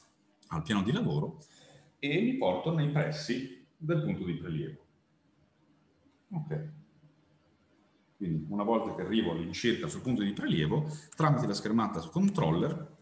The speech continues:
e il mio joystick col pulsantino più e meno posso andare a fare il dettaglio del punto. Quindi seleziono la coordinata X e col pulsantino più e meno vado avanti, faccio lo stesso per quanto riguarda la coordinata Y e poi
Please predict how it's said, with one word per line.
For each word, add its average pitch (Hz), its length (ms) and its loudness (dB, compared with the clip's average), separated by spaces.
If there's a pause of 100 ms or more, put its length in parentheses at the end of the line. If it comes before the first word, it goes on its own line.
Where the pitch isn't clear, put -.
e 107 100 0
il 90 320 -4
mio 117 160 0
joystick 151 640 -2
col 90 160 -4
pulsantino 90 560 -2
più - 140 -2
e - 40 0
meno 87 400 0 (260)
posso 175 180 2
andare 165 200 4
a - 20 0
fare 101 200 0
il 117 40 2
dettaglio 87 380 2
del 95 180 -2
punto. 76 460 -10 (380)
Quindi 85 520 -4 (440)
seleziono 95 400 -2
la 85 100 0
coordinata 90 440 -4
X 90 360 -6 (420)
e 87 160 -6
col 87 120 -2
pulsantino 87 420 -4
più 87 140 -4
e - 20 0
meno 87 160 2
vado 80 180 0
avanti, 120 440 0
faccio 87 280 -2
lo - 80 0
stesso - 760 -2 (300)
per - 120 -18
quanto 95 200 -4
riguarda 92 420 0
la - 480 -2 (200)
coordinata 101 440 -2
Y 95 380 -6 (1400)
e 349 120 -2
poi 147 240 -2